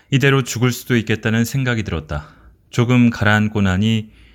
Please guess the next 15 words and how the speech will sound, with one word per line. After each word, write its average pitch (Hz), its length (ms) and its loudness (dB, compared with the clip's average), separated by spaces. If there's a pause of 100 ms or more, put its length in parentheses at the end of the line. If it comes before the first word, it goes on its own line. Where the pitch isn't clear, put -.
(140)
다시 - 260 -4
잠들기는 117 520 2
틀렸다 127 360 -2
싶어 110 680 -4 (120)
휴대폰으로 120 720 0
뉴스를 107 400 0
보기 92 180 -2
시작했다. - 600 -8 (960)
누구누구 95 400 0
씨, 71 340 -6 (360)
이국의 98 340 0
호텔에서 92 460 -4
사망, 80 440 -6 (340)
심장마비 107 840 -2
추정. 67 360 -8